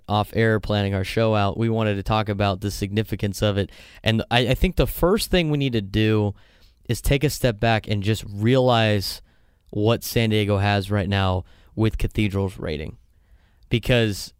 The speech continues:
they have a team that is top five in the, top five in the state. Think about all the teams in California. California is one of the top states in high school football.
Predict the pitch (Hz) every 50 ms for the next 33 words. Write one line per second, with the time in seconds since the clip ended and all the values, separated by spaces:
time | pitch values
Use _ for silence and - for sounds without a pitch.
0 | _ _ 113 110 127 135 135 151 151 151 135 127 - - - 139 139 135 131 127
1 | 117 113 110 107 107 98 - - - - 120 127 - - - - - 120 120 127
2 | 139 143 131 131 123 113 - - - - - - - 160 175 220 262 - - -
3 | - - - - - 156 165 170 175 175 160 - 143 139 127 113 - - - -
4 | 127 110 104 - - 196 214 285 240 214 202 170 - - 147 160 190 208 202 185
5 | - - 185 165 151 127 117 120 113 - - 127 123 139 135 - - 131 127 113
6 | 107 98 85 82 - - _ _ - - - - - 143 156 180 190 135 165 165
7 | 156 143 131 113 127 127 120 107 107 101 - - - 139 147 170 - - - -
8 | - 147 139 143 135 - 127 117 110 113 123 123 - - 120 104 - - - 135
9 | 120 - - - 64 55 50 -